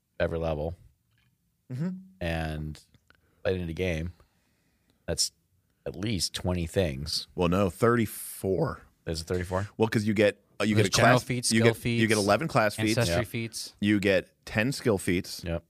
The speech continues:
Speaker 2: You get five ancestry feats.
Speaker 1: Okay.
Speaker 2: You get six or five general feats.
Speaker 1: That, those are all things you have to remember.
Speaker 2: <laughs> Right.
Speaker 3: Yeah, and the only way you remember 'em is by playing over and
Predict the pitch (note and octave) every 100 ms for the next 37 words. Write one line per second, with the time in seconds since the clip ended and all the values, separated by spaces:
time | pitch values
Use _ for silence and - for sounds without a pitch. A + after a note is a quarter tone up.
0 | _ _ _ _ - G2+ G#2 G2 F#2+ -
1 | _ _ _ - G2 B2+ B2 G#2 G#2 F#2
2 | F#2 - E2+ E2 F#2 - E2+ - - F2
3 | E2+ - - - - G2 - - - D2+
4 | - D#2+ D#2 D2+ D2+ - - - - _
5 | B2 A#2+ _ G2+ G#2 A2 G2 F#2 F#2+ E2
6 | E2 D#2+ D#2 D#2 E2+ D#2+ - - _ _
7 | - - - - - - - - _ _
8 | _ _ _ _ _ _ F3+ B2+ A#2+ C3+
9 | C3+ C3 A#2+ B2 A#2 A2+ A2 G2+ G2+ E3+
10 | B2+ G#2+ G2 - G2 - - A#2 A#2+ A2+
11 | G#2+ - B2 C#3 C#3 A#2+ G#2+